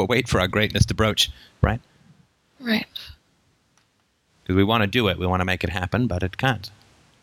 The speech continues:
Speaker 1: work that
Speaker 2: Right.
Speaker 1: way. So,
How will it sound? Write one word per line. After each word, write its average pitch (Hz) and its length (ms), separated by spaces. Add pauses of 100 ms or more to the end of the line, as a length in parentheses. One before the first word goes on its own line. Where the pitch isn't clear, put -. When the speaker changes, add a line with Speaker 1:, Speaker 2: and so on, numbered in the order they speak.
(460)
Speaker 1:
work 98 220
that 90 100
Speaker 2:
Right. 98 140
Speaker 1:
way. 90 80 (1000)
So, - 280